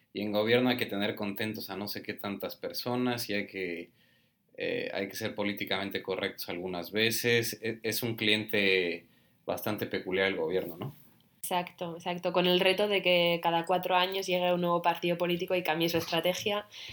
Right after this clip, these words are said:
Speaker 2: y puede que
Speaker 1: Claro.
Speaker 2: tu proyecto esté en mitad de, de eso y desaparezca.
Speaker 1: Claro.
Speaker 2: Sí.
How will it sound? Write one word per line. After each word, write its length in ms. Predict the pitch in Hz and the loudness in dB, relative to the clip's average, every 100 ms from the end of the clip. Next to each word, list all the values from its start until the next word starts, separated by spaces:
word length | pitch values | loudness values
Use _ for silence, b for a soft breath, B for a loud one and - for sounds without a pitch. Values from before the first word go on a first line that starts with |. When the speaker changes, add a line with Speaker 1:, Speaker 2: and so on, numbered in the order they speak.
| B | B
Speaker 2:
y 120 | - 208 | 0 6
puede 240 | 202 208 | 8 8
que 60 | 208 | 8
Speaker 1:
Claro. 120 | 208 | 4
Speaker 2:
tu 80 | 202 | 4
proyecto 360 | 190 208 - | 6 4 4
esté 200 | 190 - | 0 0
en 80 | 190 | 0
mitad 300 | 196 190 185 | 0 2 4
de, 640 | 185 185 180 170 - 180 - _ - | 4 4 6 4 2 -4 -8 _ -2
de 120 | 185 | 0
eso 440 | 190 214 247 302 - | 2 0 -2 -6 -8
y 280 | 196 175 | -4 -2
desaparezca. 680 | 160 156 151 139 147 - - _ _ _ _ - - - | -2 -4 -4 -4 -6 -8 -16 _ _ _ _ -20 -20 -16
Speaker 1:
Claro. 300 | - 92 - | -10 -10 -8
Speaker 2:
Sí. 160 | - | -12